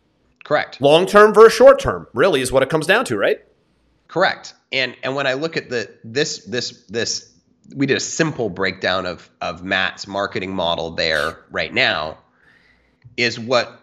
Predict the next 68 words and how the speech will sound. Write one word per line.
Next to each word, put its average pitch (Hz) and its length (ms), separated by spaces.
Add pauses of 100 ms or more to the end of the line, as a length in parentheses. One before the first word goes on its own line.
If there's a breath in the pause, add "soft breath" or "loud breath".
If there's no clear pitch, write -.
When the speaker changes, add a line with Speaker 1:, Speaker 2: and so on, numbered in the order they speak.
(120)
Speaker 1:
really 123 320
should 196 340
be 156 100
happening 110 380
is, 135 140
yes, - 260
we 180 120
should 170 200
focus 147 360
on 127 80
how 113 160
to 117 80
make 120 180
it 120 60
more 117 160
efficient. 113 440
Could 113 140
we 110 80
cut - 260
some 110 160
costs 95 480
here 107 200
and 104 120
there? 104 160
Speaker 2:
You - 60
know, - 60
Speaker 1:
Could - 20
we 254 80
Speaker 2:
you, 302 60
you 247 60
Speaker 1:
structure - 180
Speaker 2:
can 269 80
Speaker 1:
them 311 80
Speaker 2:
always, 165 320
Speaker 1:
different? 104 260
Speaker 2:
you 175 60
can 220 100
always 196 260
make 113 200
it 95 120
better, 87 280
of - 100
course. - 400
Speaker 1:
You're 214 160
always 185 240
doing 120 320
that, - 240
Speaker 2:
Yeah, 202 160
Speaker 1:
right? 127 320
Speaker 2:
yeah. 90 140 (180)
Speaker 1:
But 170 260 (240)
what 143 320
we 135 60
really 240 240
should 185 160
be 143 60
doing 131 240
is 117 100
saying, 113 240 (140)
"How - 200
can 233 200
we 254 120
do 175 460
an 139 80
event 123 380 (120)
every 143 380
single 135 500
month 117 380